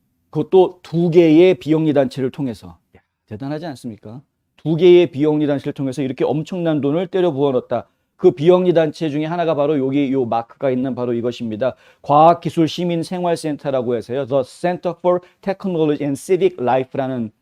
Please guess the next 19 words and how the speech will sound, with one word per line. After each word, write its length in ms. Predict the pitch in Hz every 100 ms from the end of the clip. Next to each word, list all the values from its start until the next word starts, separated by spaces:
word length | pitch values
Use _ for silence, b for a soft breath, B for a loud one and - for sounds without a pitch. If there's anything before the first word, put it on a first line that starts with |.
| _ _ _ 117
예, 260 | 101 87 -
비, 260 | 143 139 -
비영리 300 | 170 170 143
단체. 380 | 123 - 107 _ b b b _
그리고 540 | - 160 156 185 208 - _ _
또 140 | - 220
하나는 360 | 214 196 214
바로 200 | 147 147
선거혁신연구센터. 1500 | 143 226 240 220 208 196 - 196 160 156 160 160 147 123 120 -
이게 160 | 127 135
이제 120 | 135
씨아이알이라고 1080 | - 233 220 190 127 143 151 147 135 123 123
하는데요. 400 | 120 104 110 160
Center 380 | - 220 214 190
for 160 | 208
Election 560 | 139 151 170 165 180 170
Innovation 640 | 151 147 147 139 156 156
and 220 | 131 135
Research 560 | 120 131 - 123 - -